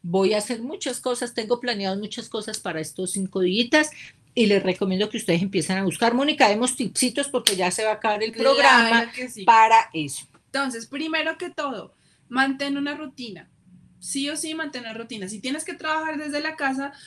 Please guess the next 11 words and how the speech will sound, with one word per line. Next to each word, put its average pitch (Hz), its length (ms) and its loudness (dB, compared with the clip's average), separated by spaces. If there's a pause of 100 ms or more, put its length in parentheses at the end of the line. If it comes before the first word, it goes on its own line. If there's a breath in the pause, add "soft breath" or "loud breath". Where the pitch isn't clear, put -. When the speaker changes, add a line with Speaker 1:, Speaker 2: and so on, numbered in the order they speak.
(160 loud breath)
Speaker 2:
no 277 280 2
trabajes 285 400 -2
en 285 140 -2
tu 247 140 -12
cuarto. 254 500 -4 (160)
No 247 260 -4
es 269 100 0
recomendable 262 640 -2
mezclar 226 440 -6
esos 208 240 -8
espacios 294 320 -2